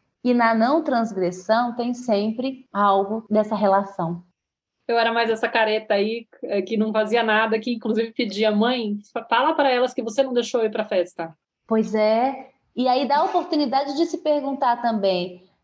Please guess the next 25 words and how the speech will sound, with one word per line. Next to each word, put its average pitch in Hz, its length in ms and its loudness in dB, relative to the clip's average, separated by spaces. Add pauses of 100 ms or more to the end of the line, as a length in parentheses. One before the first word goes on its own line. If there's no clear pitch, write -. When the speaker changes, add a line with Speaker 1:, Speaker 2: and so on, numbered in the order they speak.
(160)
Speaker 1:
"Pra 381 180 2
que 233 280 0
que - 100 -2
eu 180 60 0
fui 180 220 -2
assim? 185 420 -8 (960)
Pra 262 220 2
quê?" 196 260 -2
Não 285 200 2
por - 240 -4
quê 185 480 -2
sempre, 180 460 -4
né? 214 80 2
Mas 202 160 2
Speaker 2:
Uhum. 196 60 0
Speaker 1:
pra 381 160 2
que 370 320 -2
que 202 100 -8
eu 196 60 -10
tinha 190 320 -2
que 190 100 -10
ser 185 280 0
assim? 185 440 -6 (1400)
Speaker 2:
É. 165 280 0
Speaker 1:
Então, 226 240 2